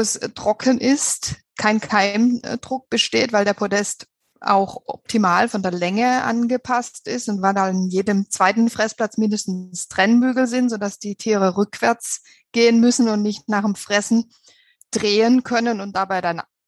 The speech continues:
abkoten und draufkoten. Und, äh, dann ist auch die mechanische Belastung durch Verdrängungen auch, der Stress, der damit verbunden ist, ist auch reduziert, eliminiert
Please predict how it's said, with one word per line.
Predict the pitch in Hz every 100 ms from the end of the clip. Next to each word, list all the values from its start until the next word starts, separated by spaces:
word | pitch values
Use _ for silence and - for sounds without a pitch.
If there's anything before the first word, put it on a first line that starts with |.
| -
abkoten | 196 - - 226 220 233 240 -
und | 196 190 - - - -
draufkoten. | - 185 208 - _ - 240 240 247 254 254 - _ - - - - _ _
Und, | - 220 214
äh, | 190 202
dann | 196 185 190 202 - -
ist | - 220 -
auch | 202
die | - 202 202
mechanische | 190 190 202 170 220 247 247 233
Belastung | 220 220 220 240 - 247 240 233
durch | 208 190 -
Verdrängungen | - - 175 170 185 262 285 294 294
auch, | - 233 247 247
der | -
Stress, | 180 - 180 196 247 - - - 208
der | 226
damit | 233 240 -
verbunden | 196 214 220 226
ist, | 202
ist | 196 180
auch | 180 190 220 - _ - - - _ _ _ -
reduziert, | 196 214 233 254 - 240 233 226
eliminiert | 202 240 233 233 226 240 233 -